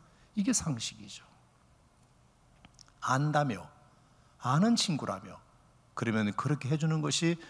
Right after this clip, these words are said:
상식이라고 저는 생각해요. 근데 오히려 뭐라고 그랬다? 그 친구가 다 듣고 있는데,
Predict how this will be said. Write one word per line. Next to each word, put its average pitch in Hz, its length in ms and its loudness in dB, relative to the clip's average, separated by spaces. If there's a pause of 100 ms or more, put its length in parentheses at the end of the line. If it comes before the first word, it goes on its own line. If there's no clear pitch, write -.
(200)
상식이라고 131 920 -2
저는 104 220 -10
생각해요. 107 640 -12 (2000)
근데 247 260 6
오히려 139 480 6
뭐라고 113 300 2
그랬다? 165 580 0 (600)
그 - 120 -4
친구가 196 380 2
다 - 120 -6 (240)
듣고 214 360 -4
있는데, 143 500 -4